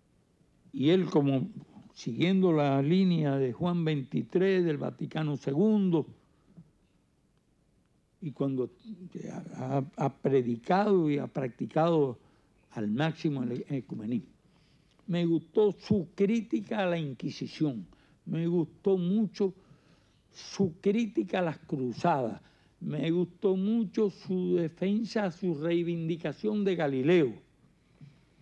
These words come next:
su afirmación de que la teoría de la evolución es co-, no es incompatible con la doctrina de la creación.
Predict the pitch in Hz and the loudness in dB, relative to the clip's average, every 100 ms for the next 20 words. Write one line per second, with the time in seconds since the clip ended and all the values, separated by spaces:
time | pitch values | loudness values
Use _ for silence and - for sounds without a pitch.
0 | - _ - - 175 160 - 190 165 170 | -20 _ -6 2 2 2 2 0 0 -2
1 | 165 156 - 214 226 202 190 180 170 156 | -2 -4 -4 -2 0 0 0 0 -2 -2
2 | 165 165 180 214 202 190 170 151 156 147 | -2 0 0 0 0 0 -2 0 -2 -2
3 | - 226 208 202 - _ - 180 - _ | -2 -2 0 -2 -4 _ -14 -12 -14 _
4 | _ _ _ 160 175 208 - - 196 165 | _ _ _ -2 0 0 0 0 0 0
5 | - 170 160 - 156 147 226 214 208 190 | -2 -2 -2 -2 -2 -2 -2 0 0 0
6 | - 175 170 160 156 131 _ _ _ _ | -2 -2 -2 -2 -2 -4 _ _ _ _
7 | _ _ 151 170 - - - 190 226 233 | _ _ 2 2 0 -6 -2 0 2 0
8 | 233 214 185 175 160 - 156 147 131 117 | 0 0 0 0 -2 -2 2 2 2 -2
9 | - 196 151 | 0 2 0